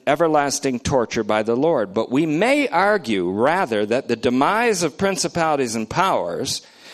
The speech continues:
will rather be by means of a restorative transformation, in keeping with the apokatastasis panton of Acts three twenty-one and the summing up of all things in Christ per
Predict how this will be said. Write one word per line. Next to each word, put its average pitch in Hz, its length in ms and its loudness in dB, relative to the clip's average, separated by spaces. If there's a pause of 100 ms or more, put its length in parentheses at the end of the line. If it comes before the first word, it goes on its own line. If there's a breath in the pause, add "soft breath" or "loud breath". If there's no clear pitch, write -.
(140 loud breath)
will 139 220 4
rather 208 420 4
be 151 260 2
by 127 300 2
means 127 680 0
of 123 240 -2
a 127 100 0
restorative 123 1000 -2
transformation, 143 1000 -4 (1000)
in 107 140 -4
keeping 131 460 0
with 113 180 0
the 107 200 0
apokatastasis 113 1300 -4
panton 98 920 -4 (560)
of 95 100 -2
Acts 107 300 -2
three 110 220 -4
twenty-one 98 680 -4
and 98 180 -4
the 98 60 -2
summing 147 460 0
up 156 160 -2
of 95 120 -4
all 117 260 2
things 120 440 -4
in 113 280 -4
Christ 107 600 -4
per 113 380 0